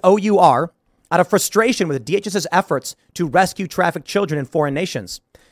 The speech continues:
Ballard responded to a critic during a Monday appearance on Fox and Friends. Host Brian Kilmeade played a clip from a Friday C N N segment in which author Mike Rothschild referred to the film's creation as a result of a moral panic.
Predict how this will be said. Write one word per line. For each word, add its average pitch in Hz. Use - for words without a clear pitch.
Ballard 208
responded 220
to 180
a 160
critic 208
during 165
a 151
Monday 175
appearance 180
on 143
Fox 170
and 135
Friends. 98
Host 196
Brian 214
Kilmeade 202
played 175
a 160
clip -
from 151
a 139
Friday 196
C -
N 185
N 165
segment 196
in 196
which 202
author 220
Mike 196
Rothschild 170
referred 175
to 226
the 220
film's 208
creation 208
as 160
a 160
result 175
of 175
a 160
moral 151
panic. 143